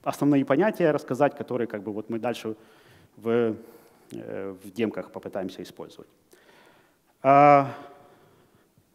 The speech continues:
что у нас, то есть от, от того, что такое Н Л П, какие задачи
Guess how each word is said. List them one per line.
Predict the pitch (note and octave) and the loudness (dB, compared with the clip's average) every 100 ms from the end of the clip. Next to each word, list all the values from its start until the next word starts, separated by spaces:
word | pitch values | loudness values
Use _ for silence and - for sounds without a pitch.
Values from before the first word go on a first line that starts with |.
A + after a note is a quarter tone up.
| - | -16
что | - - A3 A3 | -10 4 4 4
у | D#3 | 4
нас, | D#3+ E3+ | 4 4
то | - | 0
есть | C3 - - - | -6 -6 -16 -8
от, | C#3 - - - | -8 -8 -20 -10
от | - - | -10 -2
того, | D3+ | 0
что | D3+ - | 0 -2
такое | D#3 D#3 C3 A#2+ A#2 - - _ - | -2 2 4 2 0 -12 -20 _ -8
Н | B2 | -4
Л | B2 | -4
П, | C3 | -4
какие | B2 A2+ B2+ | -8 -8 -8
задачи | A2+ A2+ A2+ G2+ A2+ | -6 -2 -4 -4 -10